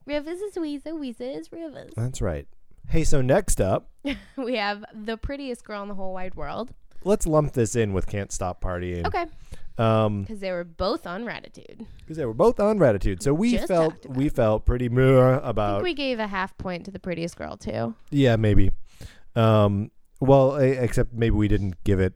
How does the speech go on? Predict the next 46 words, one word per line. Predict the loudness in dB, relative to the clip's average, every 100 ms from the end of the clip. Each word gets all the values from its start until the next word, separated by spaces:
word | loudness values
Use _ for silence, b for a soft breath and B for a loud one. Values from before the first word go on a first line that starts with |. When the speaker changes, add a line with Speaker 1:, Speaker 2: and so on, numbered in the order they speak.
| -4
Speaker 2:
uh, | -4 -4
a | -10
Speaker 1:
'Cause | 0 0
it |
was | 0 -12
a |
bonus | -12 -12 -10
Speaker 2:
yeah, | -10
Speaker 1:
track. | -10 -10
Speaker 2:
that's | -2 0
right. | 0 -4
That's | -6 -4
right. | -6 -8 b b b
Speaker 1:
I | -4
got | 0
Speaker 2:
Um, | 0 -4
Speaker 1:
you. | -12 -18 -20 -2
Speaker 2:
but | 0 2
for | 2
the | 2
most | 0 0
part, | 0
we | 2
were | 4
like, | 4 4 0
"Eh, | -4 -2 0 0 0 -2 -8 -12
Speaker 1:
It's | -10
fine. | -8 -8 -10 -10
Speaker 2:
uh, | -8 -6 -2 0 0 -2 -6 -10 -16 -20 -6
Can't | 0 0 0
Speaker 1:
I | -2
li-, |
Speaker 2:
Stop." | 2
Speaker 1:
like, | 2 2
I | -2
casually | -2 -4 -4 -4 -8 -8
like | -10 -14 -18
it. | -18 -20 -20 -20 -8
Speaker 2:
Yeah, | 2 4 4 -2 -10 -10
I | -12
can | -12
also | -10 -6
casually | -4 -4 -4 -10 -12
like | -12 -14
it. | -14 -16 -16
Speaker 1:
Yeah. | -16